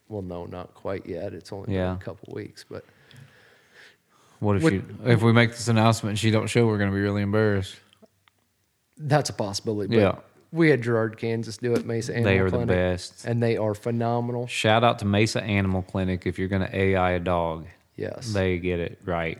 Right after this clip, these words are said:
Speaker 2: all the time.
Speaker 1: They have done
Speaker 2: In Gerard, Kansas.
Speaker 1: They have done a phenomenal job
Speaker 2: Yeah.
Speaker 1: for us in the past. I mean, like, Shorty, that was the last
Speaker 2: Yep.
Speaker 1: one. And
Speaker 2: Would
Speaker 1: there
Speaker 2: she have eight or nine pups, or?
Speaker 1: Fourteen.
Speaker 2: Oh, that's right. She had a bunch.
Speaker 1: And then she was, some of them were born, stillborn.
Speaker 2: Yeah,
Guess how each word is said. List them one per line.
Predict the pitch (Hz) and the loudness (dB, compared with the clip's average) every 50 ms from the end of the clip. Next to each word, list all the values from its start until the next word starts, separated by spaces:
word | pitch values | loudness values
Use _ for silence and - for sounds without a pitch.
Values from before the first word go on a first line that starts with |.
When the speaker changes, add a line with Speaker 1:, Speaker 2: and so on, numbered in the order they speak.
| - - _ | -14 -20 _
Speaker 2:
all | - 85 80 80 80 | -12 -10 -10 -8 -8
the | 82 98 | -10 -10
time. | - 80 80 - - | -10 -10 -8 -4 -2
Speaker 1:
They | 131 127 | 0 0
have | 123 107 110 | 0 0 0
done | 120 107 | 0 0
Speaker 2:
In | 101 101 | 2 2
Gerard, | 95 92 90 92 90 92 95 92 92 | 0 0 0 2 2 2 0 -2 -4
Kansas. | - 92 87 87 85 78 - - - - | -6 -6 -4 -4 -6 -8 -10 -12 -12 -6
Speaker 1:
They | 120 123 120 | -2 0 0
have | 113 104 | 0 -2
done | 104 117 110 107 | -2 -4 -4 -6
a | |
phenomenal | 101 - 120 117 113 113 113 113 113 110 107 | -6 -8 -6 -6 -4 -4 -4 -4 -4 -6 -6
job | 107 113 113 110 110 104 | -4 -4 -4 -4 -4 -4
Speaker 2:
Yeah. | 92 90 | -4 -4
Speaker 1:
for | 85 101 101 90 | -4 -4 -6 -6
us | 90 - - | -8 -12 -16
in | - 87 | -16 -18
the | 85 | -16
past. | - 107 101 92 - - - - - - _ _ _ _ - | -12 -8 -8 -8 -8 -10 -14 -16 -20 -20 _ _ _ _ -2
I | 131 147 | 2 4
mean, | 156 147 127 | 4 4 4
like, | 120 120 117 - - - - _ - | 2 0 -2 -4 -12 -20 -20 _ -10
Shorty, | - - - 160 170 180 160 127 117 120 | -6 -2 0 2 2 2 2 2 0 -2
that | 110 120 120 131 - | 0 0 -2 -2 -2
was | 113 104 - | -4 -6 -4
the | 104 | -4
last | 110 120 120 117 104 - - 110 | -2 -2 -2 -2 -4 -6 -4 -2
Speaker 2:
Yep. | 110 95 110 | -2 0 -2
Speaker 1:
one. | 107 104 107 - _ _ _ _ _ _ _ _ _ _ _ _ _ - - | -2 -4 -8 -12 _ _ _ _ _ _ _ _ _ _ _ _ _ -10 -4
And | 113 123 | 0 2
Speaker 2:
Would | 120 127 | 2 2
Speaker 1:
there | 135 | 4
Speaker 2:
she | - 120 | 4 4
have | 104 92 87 | 4 4 4
eight | 87 95 101 101 | 2 0 0 0
or | 95 | 0
nine | 92 95 107 107 101 | 0 0 -2 -2 -4
pups, | - 95 92 104 120 123 123 - | -6 -6 -4 -4 -2 -4 -4 -6
or? | - | -4
Speaker 1:
Fourteen. | 151 165 160 98 - - - 175 147 113 98 95 95 - - - | -2 -2 -2 -2 -6 -8 -6 -6 -6 -6 -8 -10 -14 -12 -6 -2
Speaker 2:
Oh, | 127 139 139 131 | 0 0 0 0
that's | 120 117 120 - - 110 | -2 -4 -6 -8 -12 -14
right. | 110 110 107 107 104 104 104 104 | -12 -12 -10 -10 -8 -8 -8 -8
She | - - | -10 -10
had | 110 110 104 | -10 -10 -10
a | 98 | -10
bunch. | 101 101 101 95 95 92 90 90 - - - - | -8 -8 -6 -4 -4 -4 -4 -6 -8 -12 -12 -6
Speaker 1:
And | - 143 147 | -2 2 2
then | 147 139 127 | 4 2 2
she | - - 139 131 | 0 -2 -2 -2
was, | 123 135 139 123 - - - - | -2 -2 -4 -6 -6 -10 -12 -6
some | 120 - 160 143 135 | -2 2 2 2 2
of | 131 | 2
them | 123 120 117 120 | 0 0 0 0
were | 113 110 | -2 0
born, | 117 120 117 113 107 101 | 0 0 -2 -2 -4 -4
stillborn. | - - 143 131 117 113 104 98 | -4 -2 -2 -2 0 0 0 0
Speaker 2:
Yeah, | 95 92 | 2 0